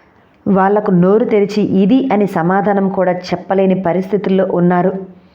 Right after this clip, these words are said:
ఆ మాటలు వింటున్న రాజీకి అయితే ఏదో గెలిచినంత ఆనందం, సంతోషం.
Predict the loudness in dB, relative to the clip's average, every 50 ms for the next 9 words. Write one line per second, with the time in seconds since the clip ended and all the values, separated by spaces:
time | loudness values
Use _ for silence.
0 | _ _ _ _ _ -6 -4 -2 0 0 0 0 -2 -2 0 0 0 0 0 0
1 | 0 0 0 0 0 0 0 0 -2 -2 0 -2 -2 0 0 -2 0 0 0 0
2 | 0 2 0 0 0 -4 -8 -12 -14 -20 -20 -20 -20 -20 -20 _ _ _ _ _
3 | -20 _ _ _ _ _ _ _ _ _ _ _ _ _ _ _ _ _ _ _
4 | _ _ _ _ _ _ _ _ _ _ _ _ _ -20 -20 -20 -12 -4 0 2
5 | 4 4 4 2 2 0 0 0 0 2 2 0 0 0 0 0 2 0 0 -2
6 | -2 -6 -4 -2 -2 0 0 0 2 2 2 0 0 -2 -2 -2 0 0 0 0
7 | 0 0 -4 -6